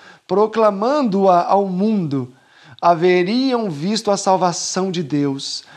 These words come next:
e o Senhor teria operado poderosamente com os esforços deles.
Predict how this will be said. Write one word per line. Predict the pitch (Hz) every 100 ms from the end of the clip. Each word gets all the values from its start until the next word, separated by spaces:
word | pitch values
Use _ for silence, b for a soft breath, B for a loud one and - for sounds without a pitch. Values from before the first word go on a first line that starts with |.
| B -
e | 180
o | 175
Senhor | - 180 175 202
teria | 190 190 175 196
operado | 196 196 175 175 185 175
poderosamente | - 208 226 220 196 185 180 165 175 202 190
com | 190 185
os | 175 151
esforços | - - 165 165 160 139
deles. | 139 135 139 - -